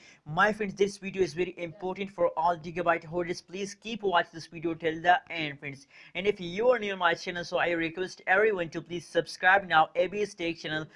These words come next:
for more this kind of news and updates videos, friends. Friends, if we look, if we talk about the current price of the Gigabyte, so absolutely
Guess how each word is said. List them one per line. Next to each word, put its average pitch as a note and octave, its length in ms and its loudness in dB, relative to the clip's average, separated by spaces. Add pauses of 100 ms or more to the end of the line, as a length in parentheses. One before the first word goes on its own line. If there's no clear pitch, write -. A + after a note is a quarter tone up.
(160)
for F#3 140 -4
more G3+ 180 6
this F#3 220 -2
kind E3 200 2
of D3+ 220 -2
news D#3 320 -4
and D3 120 -4
updates D3+ 420 -8
videos, C3+ 340 -6
friends. B2 280 -16 (320)
Friends, A#3 260 4
if C#4+ 180 4
we C4 80 -8
look, B3+ 280 -2
if G3+ 180 -2
we G#3+ 40 -14
talk A3+ 240 8
about A#3 280 4
the F#3 100 -2
current A3+ 460 0
price G3+ 260 6 (280)
of F3 220 10
the F3 80 -6
Gigabyte, F#3 240 2
so F#3+ 140 -2
absolutely F#3+ 720 -2